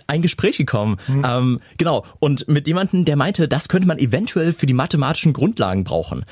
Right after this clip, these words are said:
Speaker 2: Mhm.
Speaker 1: Und dann habe ich mich mit der Fachliteratur hinter, hinter auseinandergesetzt und habe festgestellt, dass es eine erstaunlich kleine Anzahl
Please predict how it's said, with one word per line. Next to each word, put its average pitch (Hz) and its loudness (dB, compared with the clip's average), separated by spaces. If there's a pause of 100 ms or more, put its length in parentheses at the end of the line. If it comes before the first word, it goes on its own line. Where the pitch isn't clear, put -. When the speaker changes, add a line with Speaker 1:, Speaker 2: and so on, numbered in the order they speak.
(160)
Speaker 2:
Mhm. 127 0
Speaker 1:
Und 135 4
dann 147 0
habe 202 0
ich 247 0
mich 208 0
mit 139 0
der 127 0
Fachliteratur 196 -2
hinter, 170 2
hinter 143 2
auseinandergesetzt 165 -2 (220)
und - -2
habe 143 -2
festgestellt, 180 0 (240)
dass - 0
es 165 -2
eine 170 2
erstaunlich 196 0
kleine 151 0
Anzahl 139 0